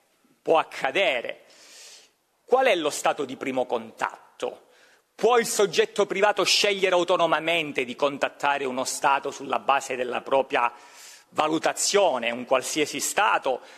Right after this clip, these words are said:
oppure vi è un legame, diciamo, ontologico preesistente?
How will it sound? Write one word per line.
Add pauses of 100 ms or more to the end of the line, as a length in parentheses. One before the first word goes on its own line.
(140)
oppure
vi
è
un
legame,
diciamo,
ontologico
preesistente?